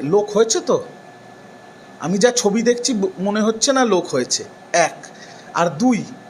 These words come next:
ক্যাপ্টেন কোথায় গেল? ক্যাপ্টেন, আমাগো ক্যাপ্টেন কোথায়?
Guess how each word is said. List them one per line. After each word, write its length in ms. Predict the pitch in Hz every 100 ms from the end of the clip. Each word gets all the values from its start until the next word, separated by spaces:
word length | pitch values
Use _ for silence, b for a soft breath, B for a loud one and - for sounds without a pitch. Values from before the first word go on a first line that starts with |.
| - - - - -
ক্যাপ্টেন 460 | - 208 208 302 302
কোথায় 320 | 302 294 269
গেল? 200 | 175 120 113 - - - - -
ক্যাপ্টেন, 640 | 196 196 - 254 277 339
আমাগো 420 | 269 208 233 240 277
ক্যাপ্টেন 580 | 240 214 - 285 285
কোথায়? 720 | 294 269 269 339 330 254 160